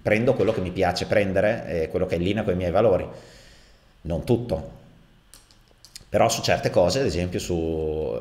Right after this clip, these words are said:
il consumismo estremo, mi trovo molto in linea. Infatti ci saranno dei video che sono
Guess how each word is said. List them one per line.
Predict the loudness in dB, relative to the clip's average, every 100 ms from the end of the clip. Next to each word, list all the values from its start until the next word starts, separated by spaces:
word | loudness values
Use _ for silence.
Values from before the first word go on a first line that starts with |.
| -8
il | -6
consumismo | -4 -2 -2 -2 -2
estremo, | 0 4 4 2 0 2 0 0
mi | -4
trovo | 0 2
molto | 2 2 2
in | 0
linea. | -2 -4 -8 -16 -14
Infatti | -4 -2 -2
ci | -4
saranno | -2 0
dei | 0
video | 0 -2
che | -4
sono | -6 -6 -8